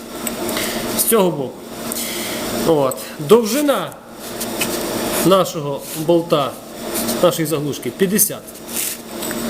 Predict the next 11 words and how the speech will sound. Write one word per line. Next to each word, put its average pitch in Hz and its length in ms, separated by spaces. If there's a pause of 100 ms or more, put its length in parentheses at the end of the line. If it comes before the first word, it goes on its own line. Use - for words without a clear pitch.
(1040)
І, 320 220 (140)
що - 160
саме 254 340
цікаво, 294 680 (560)
отуто 233 400
на 220 120
цій 196 300 (280)
круглій 180 400 (460)
поверхні 269 520 (1500)
має 240 340
бути 226 480